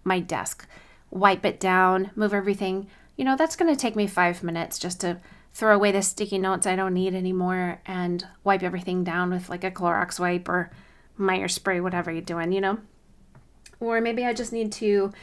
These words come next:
take five minutes and revamp my whiteboard calendar for the family. Or, um, I'm looking around, you know, sharpen all my pencils.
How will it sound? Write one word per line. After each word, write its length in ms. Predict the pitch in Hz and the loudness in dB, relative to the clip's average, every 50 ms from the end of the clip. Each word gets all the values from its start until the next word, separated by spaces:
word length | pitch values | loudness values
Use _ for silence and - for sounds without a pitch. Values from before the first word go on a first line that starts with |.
| - - - - - - - | -20 -20 -20 -20 -18 -6 -2
take 180 | 262 - - | -2 -2 0
five 280 | - 220 190 190 185 190 | 2 4 4 4 4 2
minutes 420 | 202 185 185 185 - - - - - | -2 0 0 0 -2 -4 -8 -6 -2
and 180 | 214 202 202 | -2 0 2
revamp 520 | 202 214 220 214 202 196 185 180 - 214 - - - - | 2 2 2 2 2 0 0 0 -2 -4 -8 -14 -8 -2
my 300 | 208 196 190 185 190 190 | 0 2 2 4 4 4
whiteboard 540 | 196 220 233 226 226 - 170 196 - - - | 6 6 4 4 2 -2 -6 -6 -6 -8 -8
calendar 560 | - - 175 180 185 - 180 180 175 - 170 | -6 -4 -2 -2 -2 -2 -4 -4 -4 -4 -6
for 140 | - - 175 | -6 -6 -6
the 100 | 196 196 | -6 -4
family. 580 | - 254 240 233 233 214 190 170 - 202 - - | -4 -2 -2 0 0 0 0 0 -2 -4 -6 -4
Or, 500 | 196 190 190 196 196 196 196 196 190 190 - - - - - - - - - - - - - - | -2 -2 0 2 2 2 2 0 -2 -4 -10 -18 -18 -20 -20 -20 -20 -20 -20 -20 -20 -12 -4 0
um, 380 | 330 311 285 277 277 269 277 | 2 4 4 4 2 2 0
I'm 200 | - - 269 254 | 0 0 2 2
looking 180 | 233 - - - | 6 8 10 10
around, 320 | 196 190 190 185 180 185 | 10 8 6 4 2 0
you 80 | 196 202 | 0 2
know, 240 | 208 202 196 196 196 - - - - - - - | 4 4 4 2 0 -4 -12 -20 -20 -20 -20 -16
sharpen 380 | - - - 233 233 233 240 240 | -6 0 2 2 4 4 2 2
all 60 | 233 | 2
my 120 | 233 240 | 2 2
pencils. 480 | 240 254 240 214 214 190 190 180 180 - | 4 2 2 2 4 2 2 2 0 -4